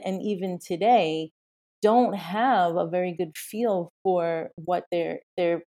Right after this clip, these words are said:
the full breadth of their critical assets are. And, and that's because unless they're a really tiny company, they have just a ton of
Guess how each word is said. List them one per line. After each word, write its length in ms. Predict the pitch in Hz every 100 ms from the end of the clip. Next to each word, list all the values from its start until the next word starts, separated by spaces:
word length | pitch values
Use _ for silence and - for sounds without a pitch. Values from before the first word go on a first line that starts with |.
| _ -
the 80 | 196
full 280 | - 208
breadth 220 | 196 185 190
of 100 | 175
their 140 | 170
critical 280 | - 180 -
assets 380 | 240 339 185 175
are. 260 | 156 156 160 _ _ _ _ _
And, 400 | 185 185 180 180 156
and 140 | - 190
that's 240 | 208 208
because 400 | 208 196 214 196 180 190
unless 340 | 185 208 202
they're 240 | 196 190
a 60 | 170
really 320 | 170 190 190 -
tiny 300 | 190 190 -
company, 400 | 269 311 202 185
they 120 | 175 170
have 300 | 202 202 196 _ _ _
just 120 | 196 196
a 80 | 185 -
ton 140 | 185
of 100 | 185